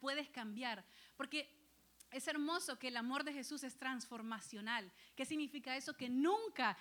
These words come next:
Él va a querer que dejes de avanzar. En la vida, con el camino, eh, la vida con Jesús, el camino con Jesús es así constantemente, es de crecimiento. Y para eso necesitas saber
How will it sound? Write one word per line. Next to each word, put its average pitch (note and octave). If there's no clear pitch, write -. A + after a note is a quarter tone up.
Él B3+
va C4+
a C4+
querer C4+
que C4+
dejes C4
de B3
avanzar. A3
En C#4+
la B3+
vida, E4+
con B3+
el A#3+
camino, C#4+
eh, -
la G#3+
vida D#4
con B3+
Jesús, C4+
el B3
camino D4
con C#4
Jesús C4+
es D#4+
así D#4
constantemente, A#3+
es B3+
de D4
crecimiento. A#3+
Y B3
para A3+
eso C#4
necesitas A3
saber B3